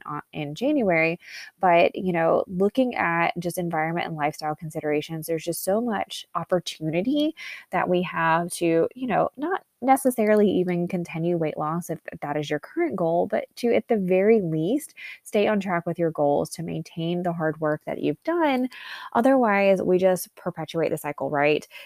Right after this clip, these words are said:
You know, if we never learn how to do, quote, "the holidays correctly," um, then we're never gonna get to a point that we can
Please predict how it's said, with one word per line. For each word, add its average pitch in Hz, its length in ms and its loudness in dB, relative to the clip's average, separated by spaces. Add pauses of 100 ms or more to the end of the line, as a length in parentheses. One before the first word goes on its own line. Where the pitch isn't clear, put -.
You 175 120 2
know, 165 80 6
if 175 180 2
we 196 100 0
never 190 560 2
learn 165 420 0
how 175 200 -2
to 170 100 4
do, 156 280 -2
quote, - 340 0
"the 165 80 -2
holidays 151 880 -2
correctly," 175 1080 -2 (460)
um, 165 260 -6 (120)
then 190 240 0
we're 196 200 2
never 190 300 2
gonna 196 220 0
get 160 260 0
to 170 180 -2
a 160 80 0
point 165 500 -8
that 156 380 -6
we 156 180 -2
can 151 380 -8